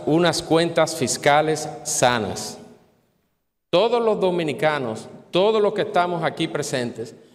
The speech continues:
soñamos con un país que garantice servicios de calidad en salud y en educación, un país seguro, ordenado, con régimen de consecuencias y reglas claras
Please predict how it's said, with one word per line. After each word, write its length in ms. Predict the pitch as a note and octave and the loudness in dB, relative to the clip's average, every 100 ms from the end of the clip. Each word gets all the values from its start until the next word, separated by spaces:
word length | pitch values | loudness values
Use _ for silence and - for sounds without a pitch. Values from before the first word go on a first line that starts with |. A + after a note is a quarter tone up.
| _ _ _ | _ _ _
soñamos 580 | - E3 E3+ F#3 A#3 A3+ | -4 -2 2 2 2 0
con 160 | A3 F#3+ | 0 2
un 240 | G#3 G#3 | 2 2
país 540 | F#3+ E3+ F3 G3 - - | 2 2 0 0 -4 -2
que 120 | E3 | 0
garantice 960 | D#3 D3 D3 D3+ G#3 G3+ G3+ G#3 - - | 2 2 -2 -2 -2 0 -2 -2 -8 -6
servicios 640 | - D#3 D3+ G#3 G#3+ G3 | -2 0 0 0 0 0
de 120 | F#3+ | -2
calidad 500 | F#3 D#3 D3+ D#3+ F#3+ | 0 0 2 2 2
en 100 | F#3 | 0
salud 420 | C#3+ D3+ C#3+ F3 | 0 0 2 2
y 120 | G3 E3+ | 2 0
en 100 | D#3 | 0
educación, 800 | C3+ B2 B2 - D#3+ D#3 G#2+ G#2 - - _ _ | -2 -2 -2 -2 -2 0 -4 -8 -18 -20 _ _
un 180 | D#3+ F3 | -4 0
país 300 | G3 F3 F#3 | 2 2 0
seguro, 840 | - D3+ C#3 F3+ F#3+ B2 F#2+ - - | 0 0 2 2 2 0 -2 -6 -4
ordenado, 800 | C3+ C#3+ C3+ C3 D3+ F3 D3+ G#2 F2 - - - _ | -2 0 0 0 2 2 0 -4 -6 -14 -20 -20 _
con 200 | D3 C#3+ | -2 0
régimen 540 | C#3 F3+ A3+ G#3+ G#3 | 0 2 2 0 2
de 140 | F3+ - | 0 0
consecuencias 960 | E3+ D#3+ E3 F3+ F3+ F3 E3 E3+ F#3 - - - | -2 -2 -2 0 0 0 -2 -4 -4 -12 -20 -10
y 120 | - D#3 | -4 -2
reglas 440 | D#3+ F#3 G3+ F#3 | 2 2 2 0
claras 460 | G3+ F3+ F#3+ F#3 | 2 4 4 4